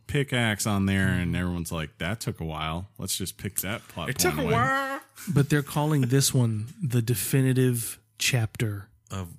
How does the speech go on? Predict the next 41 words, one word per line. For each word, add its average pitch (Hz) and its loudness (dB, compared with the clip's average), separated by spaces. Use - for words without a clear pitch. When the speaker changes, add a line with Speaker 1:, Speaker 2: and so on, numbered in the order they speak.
Speaker 2:
her 98 -4
becoming 87 -8
Speaker 3:
of 120 -2
her 120 -4
becoming 113 -4
the 104 -6
Tomb 110 -6
Raider. 107 -8
Speaker 1:
Well, 139 0
Speaker 3:
I'm 208 4
Speaker 1:
that's 165 2
Speaker 3:
like, 175 2
"I 190 4
Speaker 1:
good. 196 2
Speaker 3:
thought 202 4
she 196 0
already 175 2
was 170 0
the 139 -2
Tomb 107 -6
Raider." 101 -6
Speaker 1:
Yeah, 139 6
she 131 -2
kinda 269 -4
pretty 135 -2
much 120 0
became 117 -2
it 73 -4
last 78 -6
movie. 69 -8
Speaker 2:
But, 139 2
but 113 -6
what 117 -4
if 123 -6
there's 107 -4
Speaker 1:
Or 104 -2
a - 2
Speaker 2:
nothing 120 2
Speaker 1:
game, 101 6
Speaker 2:
but 73 -4
tombs 90 -2